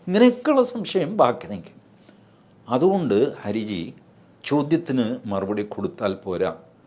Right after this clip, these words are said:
ചോദ്യകർത്താവിന് മറുപടി കൊടുക്കണം. ഇത് പറയുമ്പോഴാണ് എല്ലാവർക്കും തൃപ്തിയാകുന്നത്.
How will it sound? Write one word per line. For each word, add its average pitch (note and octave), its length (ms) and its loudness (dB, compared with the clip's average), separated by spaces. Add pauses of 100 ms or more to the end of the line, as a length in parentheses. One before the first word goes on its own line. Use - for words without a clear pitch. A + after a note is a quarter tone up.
(280)
ചോദ്യകർത്താവിന് G#2+ 920 2
മറുപടി E2+ 380 -6
കൊടുക്കണം. - 400 -14 (1160)
ഇത് G#3 380 6
പറയുമ്പോഴാണ് A#2+ 560 4
എല്ലാവർക്കും F#2+ 520 -2
തൃപ്തിയാകുന്നത്. E2 840 -2